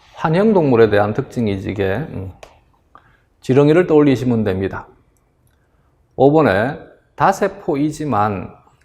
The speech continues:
세포의 분화가 낮아서 신경, 근육, 감각기가 없다. 다세포이지만 완전한 진정 다세포성은 아니다. 이것이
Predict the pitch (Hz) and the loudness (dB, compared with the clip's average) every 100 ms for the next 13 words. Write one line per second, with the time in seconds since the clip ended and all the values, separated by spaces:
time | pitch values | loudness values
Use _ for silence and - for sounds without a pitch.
0 | _ - 185 185 - 190 170 - 127 120 | _ -4 -4 -2 2 4 4 2 0 0
1 | 147 151 156 147 170 151 135 - 92 117 | 2 2 2 2 2 2 0 -2 -2 -2
2 | 143 - 151 143 156 139 92 - 135 151 | -8 -10 -6 -2 0 0 -2 0 2 4
3 | 120 - 107 123 151 165 165 156 156 110 | 2 0 -2 -2 2 0 0 -2 2 2
4 | - - 110 85 - - _ _ _ - | 0 -2 -2 -2 -12 -20 _ _ _ -20
5 | _ _ _ - - - _ - 165 180 | _ _ _ -20 -20 -20 _ -2 0 0
6 | 196 185 165 151 156 147 139 110 117 131 | -2 -2 -4 -4 -6 -4 0 0 0 -4
7 | 156 165 - 135 135 160 165 185 190 185 | -4 -4 -4 -4 -4 -4 -4 -4 -4 -6
8 | - 156 160 185 120 120 117 95 98 - | -8 -8 -4 0 0 0 -6 -10 -12 -4
9 | 123 131 - 98 113 156 | -2 -2 -2 0 0 -4